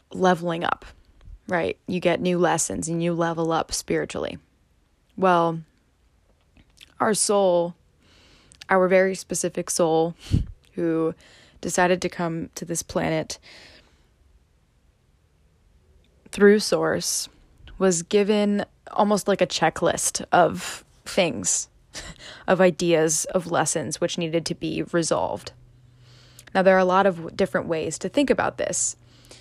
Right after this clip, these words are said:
So from a physical standpoint, from a, from a humanoid standpoint, it is as if you, who you are, <laughs> and this is met-, metaphorical, this is not actually how it works. It's sort of how it works, but it's not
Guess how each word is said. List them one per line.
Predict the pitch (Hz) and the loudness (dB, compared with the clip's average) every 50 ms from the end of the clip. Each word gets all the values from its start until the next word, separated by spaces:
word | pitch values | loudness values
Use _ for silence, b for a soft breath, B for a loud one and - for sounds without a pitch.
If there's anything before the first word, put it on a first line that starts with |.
| B B | B B
So | - - - - 165 160 - - - - - - - - _ | -10 -6 -4 -4 -2 -2 -2 -2 -2 -2 -2 -4 -6 -8 _
from | - - 185 175 | -10 -6 -4 -4
a | 175 | -4
physical | 160 - - 240 226 233 247 - 233 220 214 208 202 202 - - - _ _ _ _ _ | -4 0 2 2 4 4 2 2 2 2 4 2 2 0 -2 -4 -8 _ _ _ _ _
standpoint, | - - - 190 180 175 156 - 156 151 151 - - - | -10 -6 -2 -2 -2 -2 -2 -4 -4 -4 -6 -8 -10 -16
from | - - 175 170 165 | -10 -6 -6 -4 -4
a, | 165 160 160 160 160 170 - _ | -4 -6 -6 -6 -6 -8 -10 _
from | - 170 170 | -10 -6 -6
a | 165 170 | -6 -6
humanoid | 156 - - 254 247 247 233 226 214 208 208 190 - | -4 0 2 2 4 4 2 2 4 2 2 0 -2
standpoint, | - - - 180 160 160 156 - - 156 143 - - - - - - - - - - - - - - - - | -6 -6 -4 -4 -4 -4 -4 -4 -4 -4 -4 -6 -10 -14 -18 -20 -20 -20 -20 -20 -20 -20 -20 -20 -20 -6 -4
it | 185 170 | -2 0
is | 175 175 165 165 | 0 0 2 2
as | 165 170 160 | 0 2 0
if | 165 160 156 - - - - - - - - - - - - - - - - - - - - - | 0 -2 -4 -6 -14 -20 -20 -20 -20 -20 -20 -20 -20 -20 -20 -20 -20 -16 -14 -14 -14 -14 -14 -4
you, | - 196 202 196 214 226 220 | 0 2 4 4 4 4 2
who | 208 180 | 2 0
you | 180 202 208 170 | 0 0 2 2
are, | - - 160 170 170 - - | 2 2 0 -2 -4 -6 -12
<laughs> | - - | -4 -2
and | 254 - - - B B B B B B B B B | -2 -2 -2 -4 B B B B B B B B B
this | - 185 185 175 202 | -4 -2 0 0 0
is | 202 180 175 - - | 0 0 -2 -4 -4
met-, | 185 185 180 175 - - | -2 0 0 0 -2 -4
metaphorical, | - - - 180 170 175 - - - - - - 147 156 | -8 -4 0 0 0 0 0 0 -2 -2 0 -2 -2 -2
this | 160 160 - | -2 -4 -4
is | 165 - - | -6 -4 -4
not | 165 156 - - - - - - - - | -4 -4 -4 -6 -12 -20 -20 -12 -4 -2
actually | 175 175 - - - - 170 | -2 -2 -2 -4 -6 -4 -2
how | 156 160 151 | -2 -2 -2
it | - - | -2 -2
works. | 156 - - - | -2 -4 -4 -6
It's | 127 - - | -8 -6 -4
sort | - - 226 254 240 | 0 4 4 4 4
of | 226 208 | 2 0
how | 214 185 | 0 0
it | 185 - | 0 0
works, | 175 175 170 - - | 0 -2 -2 -4 -4
but | - 175 156 | -2 -2 0
it's | 156 - - | 0 -2 -4
not | 165 156 - - | -4 -4 -6 -8